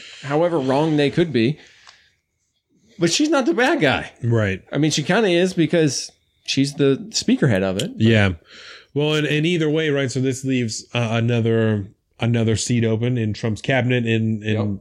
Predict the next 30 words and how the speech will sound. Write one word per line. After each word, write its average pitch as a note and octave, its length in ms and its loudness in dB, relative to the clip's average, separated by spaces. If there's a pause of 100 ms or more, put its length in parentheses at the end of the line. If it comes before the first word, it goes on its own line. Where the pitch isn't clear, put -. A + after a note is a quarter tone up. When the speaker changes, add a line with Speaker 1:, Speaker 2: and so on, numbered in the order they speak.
Speaker 2:
all, A2 380 0 (120)
I - 40 -4
mean, A2 160 4
there's G2+ 300 0 (200)
dozens, G#2 540 -2
Speaker 1:
How - 180 -2
many F3+ 300 2
Speaker 2:
dozens, D#3 120 -2
Speaker 1:
acting C#3 600 -2
Speaker 2:
um, G#2+ 100 0
Speaker 1:
cabinet A#2+ 320 2
members G#2 360 -2
does G#2+ 100 -4
he G2+ 100 -4
have? F#2+ 260 -4 (800)
Speaker 2:
how C3 220 -2
many B2+ 240 0
acting? C#3 480 -2
Speaker 1:
Or, - 60 -2
Speaker 2:
Oh, A2+ 240 0
I B2+ 120 -2
don't B2 100 0
Speaker 1:
yeah, C3 80 0
Speaker 2:
know. B2+ 80 0
Speaker 1:
well, A#2+ 100 0
not F3 180 0
so - 100 -2
much C3 180 -2
Speaker 2:
I A#2 60 0
have, B2+ 80 0